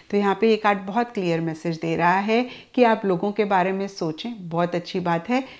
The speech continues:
लेकिन in the process खुद को ना इग्नोर करें, खुद के ऊपर उतना ही फोकस करें, अपनी विशेस, अपनी डिज़ायर्स को भी उतनी ही प्रायोरिटी आप दें। And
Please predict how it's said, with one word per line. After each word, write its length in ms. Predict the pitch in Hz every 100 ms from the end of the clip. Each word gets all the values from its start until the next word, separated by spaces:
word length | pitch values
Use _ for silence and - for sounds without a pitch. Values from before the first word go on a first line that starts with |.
| -
लेकिन 260 | 202 214 -
in 180 | 226 226
the 120 | 208 -
process 400 | 175 165 - 202 - _
खुद 220 | - 202 220
को 180 | 254 247
ना 140 | 226
इग्नोर 400 | 208 175 190 190
करें, 400 | 185 202 202 220 220 - - _
खुद 240 | - 240 285 -
के 160 | 330 330 -
ऊपर 380 | 233 214 233 247
उतना 500 | 226 202 196 202 202
ही 200 | 226 240
फोकस 540 | - 180 - 180 175 -
करें, 280 | 175 185 -
अपनी 400 | 170 - 180 170
विशेस, 640 | 165 - - 170 170 170 - - -
अपनी 320 | 185 214 208
डिज़ायर्स 920 | 170 170 160 160 160 185 208 208 - - -
को 160 | 202
भी 240 | 180 180 233 -
उतनी 380 | 185 185 190 185
ही 120 | 208
प्रायोरिटी 800 | 175 170 165 165 160 160 190 - -
आप 220 | - - -
दें। 280 | - - - - _ _ _ _ _ _ _ _ _ -
And 300 | 151 160